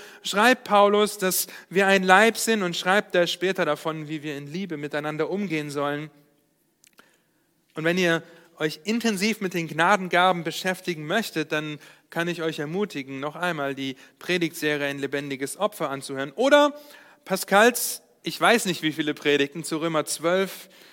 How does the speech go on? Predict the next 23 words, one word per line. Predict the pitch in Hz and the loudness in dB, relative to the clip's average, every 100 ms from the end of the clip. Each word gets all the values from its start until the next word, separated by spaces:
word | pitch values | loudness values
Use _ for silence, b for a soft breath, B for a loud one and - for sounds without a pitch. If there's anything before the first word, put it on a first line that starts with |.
| B B | B B
bis | 170 190 | -6 -4
vierzehn. | - 240 240 240 180 123 107 - _ _ _ _ _ _ | 2 2 4 4 4 2 -6 -20 _ _ _ _ _ _
Findet | - 147 147 | -10 -6 -4
ihr | 147 | -4
im | 143 | -6
Predigtarchiv, | 151 170 165 139 131 143 151 | -2 -2 -2 -8 -6 -8 -8
wenn | 139 135 | -10 -8
ihr | 131 131 - | -8 -10 -10
Zeit | - 165 185 | -2 2 2
habt, | 175 202 - - _ b b b b | 2 0 -2 -20 _ b b b b
viel | - - 202 | -8 -2 -2
Zeit | - 151 147 | 0 0 2
habt. | 147 156 - - _ b b b b _ _ _ _ _ _ | 0 -2 -8 -20 _ b b b b _ _ _ _ _ _
Erster | 185 180 | 0 2
Korinther, | 190 180 196 143 123 | 0 0 2 0 -2
Entschuldigung, | 143 190 180 123 | -2 -2 -2 0
ja, | 135 | 2
Erster | 180 202 214 | 4 4 2
Korinther | 190 214 208 | 0 0 2
zwölf | 175 - 165 156 | 0 4 4 4
bis | 151 - | -6 -4
vierzehn, | 131 - 123 | -4 -4 -2
Dankeschön. | 160 165 - | -2 -2 -6